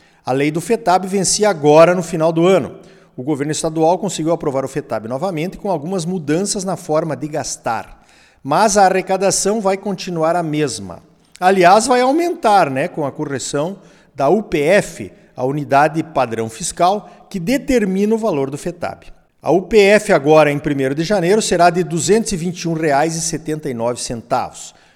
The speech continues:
Considerando a U P F de janeiro deste ano, a correção anual terá sido de cinco vírgula nove por cento. Me parece que está acima da inflação.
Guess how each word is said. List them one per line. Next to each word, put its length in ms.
Considerando 600
a 20
U 120
P 160
F 180
de 100
janeiro 400
deste 480
ano, 380
a 80
correção 520
anual 280
terá 220
sido 320
de 140
cinco 580
vírgula 580
nove 520
por 200
cento. 480
Me 120
parece 440
que 60
está 220
acima 320
da 100
inflação. 640